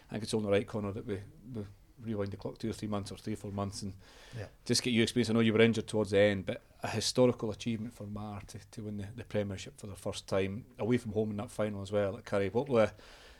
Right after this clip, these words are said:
Speaker 1: are the memories still fresh, or are they, are they
Speaker 2: Uh,
Speaker 1: waning a wee bit over pre-season?
Speaker 2: No, they're fresh for me. Um, watching the sideline, it was, it was a great game. Um, you know, Currie are a great side, so it was, um, a great contest. Even a lot of the,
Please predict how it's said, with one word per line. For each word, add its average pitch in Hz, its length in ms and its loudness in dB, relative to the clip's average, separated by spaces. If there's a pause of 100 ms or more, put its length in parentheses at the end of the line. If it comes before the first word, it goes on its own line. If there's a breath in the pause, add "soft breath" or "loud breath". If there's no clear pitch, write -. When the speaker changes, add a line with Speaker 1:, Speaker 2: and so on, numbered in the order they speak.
(120 soft breath)
Speaker 1:
are 110 60 0
the 120 80 8
memories 135 280 8
still 139 180 6
fresh, 156 520 4
or 117 120 2
are 113 60 2
they, 113 160 2 (140)
are 127 60 4
they 123 80 6
Speaker 2:
Uh, 117 120 8
Speaker 1:
waning 135 260 10
a 123 40 8
wee 127 120 10
bit 131 80 10
over 139 200 10
pre-season? 131 680 4
Speaker 2:
No, 147 160 12
they're 131 100 12
fresh 156 260 10
for 107 80 6
me. 104 440 6
Um, 95 420 6
watching 107 260 6
the 87 60 2
sideline, 95 400 6
it 87 80 4
was, 85 260 -2
it 95 60 0
was 85 120 2
a - 40 2
great 92 200 2
game. 87 200 0 (160)
Um, 85 600 4
you 92 60 0
know, 87 100 4
Currie 85 220 4
are 80 40 4
a 80 60 0
great 85 200 0
side, 90 320 4
so 87 260 4 (520 loud breath)
it 101 100 12
was, 95 220 10
um, 95 420 12 (240)
a 95 60 6
great 104 180 12
contest. 90 380 6
Even 98 120 8
a 87 40 8
lot 85 120 8
of - 60 -2
the, 82 160 2